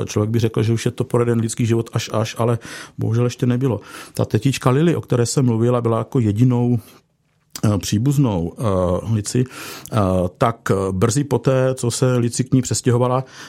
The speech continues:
tak zem-, ta tetička zemřela při požáru domu, ve kterém pracovala. No, tak to v podstatě byla opravdu další velká rána osudu.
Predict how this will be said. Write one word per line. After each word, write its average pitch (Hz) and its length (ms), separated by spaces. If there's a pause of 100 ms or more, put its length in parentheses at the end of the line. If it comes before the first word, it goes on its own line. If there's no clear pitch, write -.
tak 104 120
zem-, 110 280
ta - 160
tetička 120 440
zemřela 113 360
při - 240
požáru 117 460
domu, 110 440
ve 110 80
kterém 110 320
pracovala. 92 580 (500)
No, - 60
tak - 160
to 98 100
v - 20
podstatě - 400
byla 113 220
opravdu 113 560
další 104 540
velká 107 440
rána 107 260
osudu. 107 460